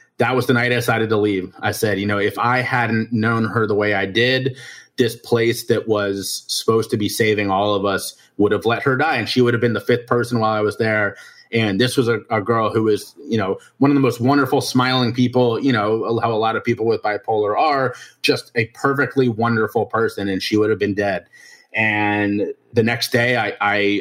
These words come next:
I was like, "All right, I'm gonna get out of here." So the only person that would take me in at that point was my grandmother, who my, my parents were like, "Nope, if you're leaving against your will, we're not gonna take you in."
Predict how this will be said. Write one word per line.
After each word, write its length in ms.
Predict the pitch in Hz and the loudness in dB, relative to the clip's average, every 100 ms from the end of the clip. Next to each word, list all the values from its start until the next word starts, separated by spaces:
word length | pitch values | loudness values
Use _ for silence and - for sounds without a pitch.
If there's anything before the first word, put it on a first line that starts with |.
| - | -2
I 440 | 101 101 101 101 - 110 | -2 0 0 -2 -4 -6
was 100 | 101 | -4
like, 160 | 98 | 0
"All 60 | 113 | 0
right, 160 | 147 - | 0 0
I'm 120 | 101 | -2
gonna 140 | 110 | 2
get 100 | 113 | 2
out 120 | 120 117 | 2 0
of 60 | |
here." 240 | 101 95 - _ | 0 -4 -8 _
So 720 | - - 143 139 131 135 131 - _ _ - | -2 2 4 4 4 4 0 -8 _ _ -2
the 140 | 127 | 0
only 240 | 156 180 180 | 2 0 0
person 320 | 156 147 151 | 0 2 0
that 80 | 135 | 0
would 120 | 120 | 0
take 260 | 139 139 | 0 0
me 140 | 123 120 | 0 2
in 80 | 127 | 2
at 80 | |
that 140 | 120 117 | 0 0
point 180 | 127 117 | -2 -2
was 140 | 104 | -2
my 120 | 113 | -2
grandmother, 520 | 107 131 135 101 90 | 0 0 0 -2 -4
who 340 | 90 117 107 104 | 0 2 2 0
my, 200 | 113 110 | -2 -2
my 200 | 110 107 | -2 -2
parents 400 | 101 127 123 117 113 | 0 -2 0 -2 -2
were 60 | |
like, 160 | 104 117 | -2 0
"Nope, 260 | 151 160 | 0 2
if 120 | 120 - | -2 0
you're 100 | 120 | 0
leaving 280 | 117 120 | 2 0
against 360 | 113 104 117 - | 0 0 -2 0
your 140 | 107 | 0
will, 400 | 101 120 127 120 | 2 0 0 0
we're 160 | 107 101 | 0 0
not 300 | 104 98 - | 0 -2 -4
gonna 160 | 98 92 | -6 -2
take 220 | 98 - | -4 0
you 100 | 107 | 2
in." 380 | 143 135 123 | 2 2 0